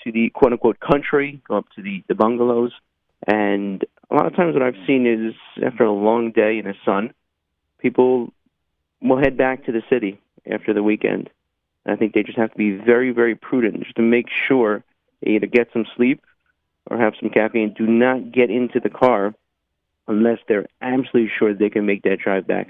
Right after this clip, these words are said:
safely. So I think that's of the utmost importance. You don't want people, drivers out there that are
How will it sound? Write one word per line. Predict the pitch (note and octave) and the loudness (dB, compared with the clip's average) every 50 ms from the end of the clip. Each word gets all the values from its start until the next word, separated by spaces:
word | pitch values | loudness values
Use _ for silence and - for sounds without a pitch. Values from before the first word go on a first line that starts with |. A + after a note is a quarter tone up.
| - - | -6 -4
safely. | - G2+ - - - - - - _ _ _ _ _ _ _ _ _ _ _ _ _ - | -4 -4 -4 -4 -6 -8 -8 -8 _ _ _ _ _ _ _ _ _ _ _ _ _ -4
So | - G#2 G#2 G1+ - - - - | -2 -2 -2 -2 -4 -8 -12 -10
I | - - | -8 -6
think | - - G#2 G2+ G2+ - | -4 -2 -2 -2 0 0
that's | G#2+ G2+ - - - | -2 -2 -2 -4 -6
of | G2+ | -4
the | F#2+ G#2 - - | -2 -2 0 2
utmost | - G2 - A2 A2 G#2+ - - | 0 0 0 0 -2 -2 -2 -4
importance. | G#2+ - - G#2 G#2 G#2 G2+ - | -8 -4 -2 -2 -2 -2 0 0
You | A2+ | 0
don't | A#2 A#2+ B2 | 2 2 2
want | A#2+ A#2 G#2+ | 0 -2 -2
people, | - A#2 A2 - G#2+ G#2+ G2+ G#2 | -2 -2 0 0 0 0 0 0
drivers | - - A2+ A2 G#2+ A2 A2 G#2+ | 0 0 2 2 2 0 -2 -2
out | A2 G#2 G2+ F#2+ - | 0 -2 -2 -4 -4
there | - G2 G2 F#2+ F#2+ - _ _ _ _ _ _ _ _ _ _ _ | -4 -4 -4 -4 -8 -10 _ _ _ _ _ _ _ _ _ _ _
that | G#2 G#2+ G#2 G2+ | 0 2 2 2
are | G2+ G2 G2 G2 G2 F#2+ | 2 2 0 0 -2 -6